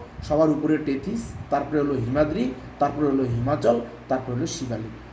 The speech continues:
তাহলে সব থেকে নবীনকে একদমই নিচে দক্ষিণে। শিবালিক হলো হিমালয় পর্বতের প্রস্থ বরাবর, হিমালয়কে যে চারটা ভাগে ভাগ করেছে তার মধ্যে সব থেকে নবীন কিন্তু একদম এই যে নিচে দক্ষিণে যেটা শিবালিক,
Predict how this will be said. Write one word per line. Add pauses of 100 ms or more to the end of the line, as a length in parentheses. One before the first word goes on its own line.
(140)
তাহলে
সব (120)
থেকে
নবীনকে (300)
একদমই
নিচে
দক্ষিণে। (320)
শিবালিক
হলো
হিমালয়
পর্বতের
প্রস্থ
বরাবর, (440)
হিমালয়কে
যে
চারটা
ভাগে
ভাগ
করেছে
তার
মধ্যে
সব (100)
থেকে (360)
নবীন
কিন্তু
একদম
এই
যে
নিচে
দক্ষিণে
যেটা (260)
শিবালিক,